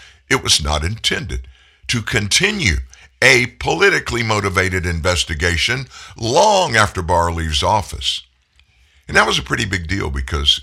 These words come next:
Schiff was chairman of the House Intelligence Committee at the time. But during the first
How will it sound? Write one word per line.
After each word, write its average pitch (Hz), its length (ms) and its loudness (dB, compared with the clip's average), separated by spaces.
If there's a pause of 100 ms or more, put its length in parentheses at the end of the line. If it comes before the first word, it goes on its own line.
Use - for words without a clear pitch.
Schiff 87 480 2 (1080)
was 92 160 0
chairman 117 380 2
of 82 100 -4
the 80 100 2
House 82 340 2
Intelligence 73 640 -2
Committee 65 340 -2
at 57 100 -6
the - 80 -8
time. - 320 -4 (1500)
But 123 160 4
during 143 260 4
the 113 80 4
first - 680 2